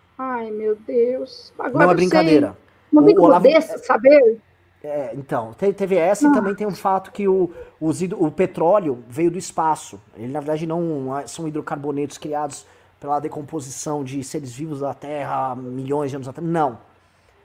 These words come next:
Speaker 2: Veio
Speaker 1: Não.
Speaker 2: do espaço. Chegou um meteoro com petróleo na Terra e a outra tese do Olavo de Carvalho. São muitas. O Olavo de
Speaker 1: Me
Speaker 2: Carvalho tem
Speaker 1: diz uma
Speaker 2: muitas teses.
Speaker 1: coisa. Alguém já perguntou onde é a beirada da Terra plana?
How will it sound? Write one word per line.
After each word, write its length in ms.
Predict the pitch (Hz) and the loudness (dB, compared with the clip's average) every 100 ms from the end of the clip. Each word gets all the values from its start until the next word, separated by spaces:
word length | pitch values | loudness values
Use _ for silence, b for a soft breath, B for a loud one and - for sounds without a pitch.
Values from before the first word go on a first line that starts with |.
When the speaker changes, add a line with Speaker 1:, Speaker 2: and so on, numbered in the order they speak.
| _ | _
Speaker 2:
Veio 360 | 110 214 165 185 | -8 -2 0 0
Speaker 1:
Não. 60 | |
Speaker 2:
do 140 | 170 165 | -2 -6
espaço. 640 | 180 - - 123 - - | -8 -4 -2 -2 -4 -18
Chegou 260 | - 147 147 | -14 -10 -8
um 40 | |
meteoro 440 | 151 160 165 165 175 | -6 -8 -6 -6 -8
com 100 | 175 | -10
petróleo 420 | 160 160 147 139 | -12 -12 -12 -10
na 100 | 131 | -12
Terra 380 | 143 135 151 139 - b b - | -8 -6 -6 -8 -12 b b -6
e 140 | 127 | 0
a 60 | 143 | 2
outra 380 | 143 135 135 | 2 0 -4
tese 260 | 139 147 135 | -6 -8 -6
do 60 | 139 | -6
Olavo 160 | 135 | -6
de 60 | - | -8
Carvalho. 200 | 147 147 | -10 -6
São 120 | 311 | -2
muitas. 300 | 247 190 127 | 0 -2 -2
O 40 | 135 | -2
Olavo 160 | 165 | -2
de 40 | 180 | 0
Speaker 1:
Me 20 | |
Speaker 2:
Carvalho 160 | 302 320 | 4 8
tem 80 | 440 | 8
Speaker 1:
diz 80 | |
uma 60 | 480 392 | 8 6
Speaker 2:
muitas 80 | 302 | 4
teses. 240 | 494 320 | 4 4
Speaker 1:
coisa. 80 | - 311 | 2 0
Alguém 200 | 311 415 466 | 4 6 6
já 120 | 392 | 4
perguntou 580 | - 277 240 233 294 285 | 4 4 4 2 2 2
onde 300 | - 320 247 | 2 -2 0
é 40 | 262 | 0
a 80 | 247 | 4
beirada 720 | 202 220 254 262 185 196 185 _ _ _ _ | 8 8 6 2 0 -8 -12 _ _ _ _
da 120 | 226 | -6
Terra 260 | 226 214 196 | -4 -6 -6
plana? 500 | 247 262 202 180 | -2 0 -2 -8